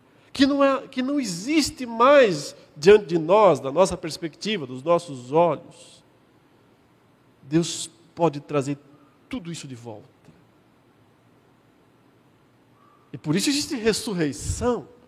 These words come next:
O que é ressurreição, irmãos? Senão Deus trazer os homens de volta do pó e da cinza.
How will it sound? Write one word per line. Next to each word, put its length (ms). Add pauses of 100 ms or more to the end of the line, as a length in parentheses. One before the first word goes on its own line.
(480)
O 60
que 120
é 140
ressurreição, 1200
irmãos? 600 (520)
Senão 440
Deus 640 (500)
trazer 720 (1600)
os 200
homens 320
de 100
volta 640 (300)
do 160
pó 440 (760)
e 20
da 160
cinza. 640